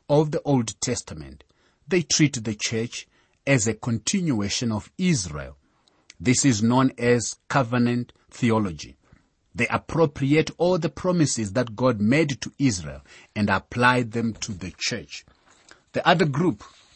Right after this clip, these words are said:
places undue emphasis on Paul's statements, "He made known to me the mystery and my knowledge in the mystery of Christ." And they treat the mystery as the peculiar revelation to Paul.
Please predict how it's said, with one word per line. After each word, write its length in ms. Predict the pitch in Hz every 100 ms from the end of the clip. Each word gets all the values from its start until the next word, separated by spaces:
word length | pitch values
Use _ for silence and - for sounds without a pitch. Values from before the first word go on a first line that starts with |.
| -
places 480 | 147 135 - 139 113
undue 480 | 127 117 107 104 175 165
emphasis 580 | 151 123 104 - 101
on 160 | 113 101 -
Paul's 320 | 175 175 151
statements, 800 | - - 135 113 - 85 73 - - _ _ _
"He 180 | - 107
made 360 | 101 131 107
known 320 | 104 120 143 135
to 140 | -
me 180 | 117 147
the 140 | 120
mystery 580 | 107 120 147 - - 76 - _ _ _ _ _
and 460 | 110 110 98 87 87
my 240 | 104 110
knowledge 720 | 101 120 143 139 131 110 - _ _ _ _ _ _
in 200 | 156 139
the 80 | 117
mystery 480 | 92 123 131 - 120
of 240 | - -
Christ." 520 | - 123 90 - - - _ _
And 180 | - 165
they 120 | 190
treat 400 | 214 - 262 -
the 80 | 120
mystery 540 | 107 131 143 - 139 135
as 200 | 156 120
the 100 | 127
peculiar 600 | - 151 147 - 214 156
revelation 720 | 110 127 107 101 113 - 135 120
to 120 | 120 -
Paul. 300 | - 127 -